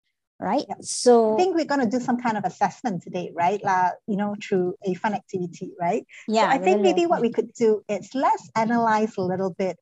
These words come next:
Speaker 2: on the different types of risk, um, that
Speaker 1: Management techniques.
Speaker 2: Yes, correct. That we all face on a daily basis and how to really, uh, mitigate or even, uh, manage it the best, uh, way we could, if that makes
Speaker 1: Yeah.
Speaker 2: sense, right? So
Speaker 1: Yeah.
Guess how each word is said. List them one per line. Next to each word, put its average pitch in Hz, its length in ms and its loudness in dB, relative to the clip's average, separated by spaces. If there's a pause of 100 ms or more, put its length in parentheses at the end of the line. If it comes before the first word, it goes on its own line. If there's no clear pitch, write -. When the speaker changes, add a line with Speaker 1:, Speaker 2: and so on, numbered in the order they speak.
(100)
Speaker 2:
on 175 480 2 (100)
the 175 220 -4
different 247 320 -2
types 202 280 -4
of - 140 -14
risk, 202 420 -2 (760)
um, 175 340 -2
that 208 180 6
Speaker 1:
Management 208 460 0
techniques. - 600 -8
Speaker 2:
Yes, 202 320 0
correct. 202 300 -2
That 196 160 -2
we 214 180 0
all 240 240 6 (140)
face 269 320 0
on 226 100 -2
a 190 60 -2
daily 190 320 -2
basis 214 420 -2
and 185 100 -8
how 220 340 2
to 247 180 -4
really, 196 500 0
uh, 180 160 -2
mitigate 196 500 0
or - 160 -6
even, 196 460 -4
uh, 190 60 -10
manage 180 560 0
it 190 160 -6
the 175 80 -10
best, - 400 -4 (260)
uh, 175 160 -6
way 190 260 2
we 180 140 -2
could, - 300 -14 (400)
if 190 140 -10
that 196 140 -2
makes 196 140 -8
Speaker 1:
Yeah. 185 160 2
Speaker 2:
sense, - 380 -10 (360)
right? 196 240 0
So 233 240 0
Speaker 1:
Yeah. 185 200 2